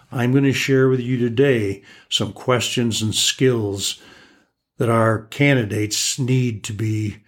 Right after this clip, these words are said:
compared with. When deciding who to vote for, you need to compare each candidate against the other candidates and also compare each candidate against the needed skills,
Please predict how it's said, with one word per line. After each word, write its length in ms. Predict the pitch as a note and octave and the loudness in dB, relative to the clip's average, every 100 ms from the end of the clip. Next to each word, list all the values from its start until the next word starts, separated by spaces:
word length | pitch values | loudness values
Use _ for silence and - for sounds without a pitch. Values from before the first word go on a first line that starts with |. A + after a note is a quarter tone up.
| _ _ _ - | _ _ _ -8
compared 600 | G#2+ - B2+ B2 A2+ F#2 | -8 0 0 2 0 0
with. 520 | A#2+ A#2+ F2 F2 - - _ _ _ - - - _ - | 2 2 0 -6 -18 -20 _ _ _ -20 -20 -20 _ -12
When 160 | A#2 G#2+ | -6 -4
deciding 600 | G#2 - B2 C3+ C#3 A#2+ | 0 2 4 4 2 2
who 180 | C#3 | 2
to 100 | C#3+ | 2
vote 340 | B2+ B2 F#3 - | 2 2 2 -2
for, 300 | - G2+ G#2+ | -6 -6 -4
you 140 | G#2 | -2
need 240 | A2+ A#2 A2 | 2 2 0
to 100 | G#2+ | -4
compare 500 | A2 G2+ A#2+ A#2 A#2+ | -4 -4 0 0 2
each 300 | C3+ D3 - | 2 0 -2
candidate 720 | - E3 D3 A2 G#2+ G2+ A2 - | 0 2 2 2 0 -2 -4 -6
against 540 | A2+ A#2 C3 B2 - | -2 2 2 2 0
the 140 | B2 A#2+ | 0 2
other 240 | F3+ D3+ | 2 0
candidates 920 | - A#2 G2 F#2+ G2 F#2+ F#2 - - - - - - | 0 -4 -2 -4 -4 -4 -2 -4 -4 -12 -20 -18 -6
and 160 | A2+ | -2
also 400 | A#2 C#3+ C#3+ C3+ | 2 2 2 0
compare 440 | A2+ A#2 G#2+ B2 A#2 | -2 -4 0 0 2
each 300 | A#2 A2+ - | 0 -2 -2
candidate 800 | C3+ B2 A#2 G#2 A2 A2 A#2 - - - - - - | 0 0 0 0 0 0 -4 -10 -20 -20 -20 -18 -10
against 560 | G2+ A#2 A#2+ A2+ - | -2 0 2 0 -2
the 80 | A2+ | -2
needed 420 | A2 B2+ C3 A2+ | 2 2 2 0
skills, 760 | G#2+ - C#3+ C#3 D3 D#3+ C3 | 0 2 4 4 2 -2 -4